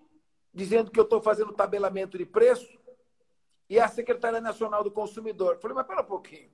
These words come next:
Se quem tá vendendo não tá reclamando, se a população necessitada que perdeu o poder aquisitivo tá gostando,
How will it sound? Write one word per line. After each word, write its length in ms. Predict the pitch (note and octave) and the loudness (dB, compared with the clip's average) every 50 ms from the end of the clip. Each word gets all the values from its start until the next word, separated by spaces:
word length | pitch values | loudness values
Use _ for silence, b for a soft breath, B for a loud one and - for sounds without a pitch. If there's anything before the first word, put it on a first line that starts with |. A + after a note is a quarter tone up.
| _ _ _ _ _ _ _ _ _ _ | _ _ _ _ _ _ _ _ _ _
Se 160 | _ - B3+ | _ -16 -14
quem 200 | B3 - D4 C#4 | -10 -8 -8 -4
tá 140 | C#4 - D4 | 2 2 2
vendendo 580 | C#4 B3 C#4 C4 A#3 G3+ B3+ D4 D#4+ E4 D#4 D4+ | 2 2 -2 -6 -4 -2 -2 -2 -2 -2 -4 -6
não 120 | C#4+ B3+ | -6 -2
tá 120 | G#3 C#4 B3 | 0 2 2
reclamando, 640 | G#3+ A#3+ A#3+ - A3+ G#3 F#3+ F3+ E3 D3 C3+ - _ _ _ _ _ _ _ _ _ _ _ _ _ | 2 0 -2 -2 -2 -4 -4 -6 -10 -12 -14 -16 _ _ _ _ _ _ _ _ _ _ _ _ _
se 140 | _ - C4+ | _ 0 0
a 60 | C#4+ | 2
população 640 | C#4 C#4 C4+ - C#4 C#4 B3+ A3 - - - D#4 D#4 | 2 0 -2 0 2 2 2 0 0 -2 -2 -2 0
necessitada 800 | D#4 C#4+ B3 - C4+ B3 - B3+ A3+ - - B3+ C4 C4+ C4+ C4+ | 0 -2 -6 -6 -8 -12 -10 -12 -10 -2 2 4 4 4 2 -2
que 100 | - A#3 | -8 -6
perdeu 320 | - C4 A#3+ A#3+ - B3+ | 0 0 0 2 2 2
o 40 | B3+ | 2
poder 280 | - A#3+ B3 B3 B3 A#3 | 2 0 2 4 4 4
aquisitivo 580 | A3+ - A#3 G#3 G#3+ G#3+ - - C#4 C#4+ C#4 | 4 2 -4 -20 -20 -18 -16 -14 -14 -14 -10
tá 160 | C4+ - C#4 C4+ | -2 0 0 4
gostando, 580 | C4+ C4 - - - - G#3+ F#3+ E3+ D3 - | 4 4 2 2 2 2 2 2 2 -6 -14